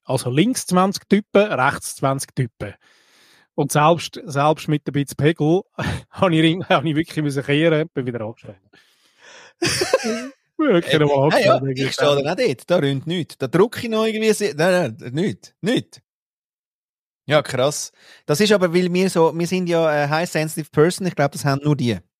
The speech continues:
Speaker 1: Meinst du?
Speaker 2: Ja.
Speaker 1: Und wir müssen
Speaker 2: Das ist
Speaker 1: prüfen.
Speaker 2: oh, das ist auch schön. Das wäre ein
Speaker 1: Prüfen.
Speaker 2: schöner Blogpost. How, how high sensitive person, äh, persons pee.
Speaker 1: Mhm.
Speaker 2: Or the,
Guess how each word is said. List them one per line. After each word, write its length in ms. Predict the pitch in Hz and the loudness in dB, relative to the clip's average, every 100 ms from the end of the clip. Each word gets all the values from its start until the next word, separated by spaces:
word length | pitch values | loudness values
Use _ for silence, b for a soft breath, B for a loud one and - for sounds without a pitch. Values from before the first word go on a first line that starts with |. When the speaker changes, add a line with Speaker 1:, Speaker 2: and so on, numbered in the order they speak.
| _ - | _ -4
Speaker 1:
Meinst 480 | 143 180 170 - - _ _ _ _ | 0 0 0 -6 -16 _ _ _ _
du? 60 | 120 | -4
Speaker 2:
Ja. 80 | 120 _ _ _ _ _ - | -4 _ _ _ _ _ -10
Speaker 1:
Und 60 | 127 | -2
wir 140 | 147 | 0
müssen 180 | 156 120 | 0 -2
Speaker 2:
Das 20 | 123 | -4
ist 0 | - 143 - | -2 -4 -2
Speaker 1:
prüfen. 140 | 107 | -8
Speaker 2:
oh, 240 | 104 127 120 | 0 2 2
das 100 | 113 | 0
ist 20 | |
auch 100 | 131 | 2
schön. 180 | 139 107 | 2 0
Das 80 | 107 | 2
wäre 140 | 143 | 2
ein 60 | 151 | 2
Speaker 1:
Prüfen. 100 | 170 | 2
Speaker 2:
schöner 120 | 208 | 2
Blogpost. 680 | 208 175 185 196 123 - 120 | 4 2 2 2 2 0 -2
How, 320 | 147 170 180 | 2 4 2
how 400 | - 139 165 175 | 0 0 2 0
high 220 | 151 151 | 0 -2
sensitive 380 | 170 151 151 147 | -2 -4 -6 -8
person, 640 | - 143 165 160 156 156 98 | -2 0 0 -6 -6 -6 -6
äh, 360 | 131 131 113 | -4 -4 -6
persons 420 | 123 139 156 151 - - | -4 -2 -2 -6 -10 -6
pee. 360 | 160 151 110 _ _ _ _ _ | -4 -4 -6 _ _ _ _ _
Speaker 1:
Mhm. 380 | - 110 151 170 _ _ _ _ _ | -14 -8 -8 -8 _ _ _ _ _
Speaker 2:
Or 220 | - 139 139 | 2 2 4
the, 120 | 143 | 2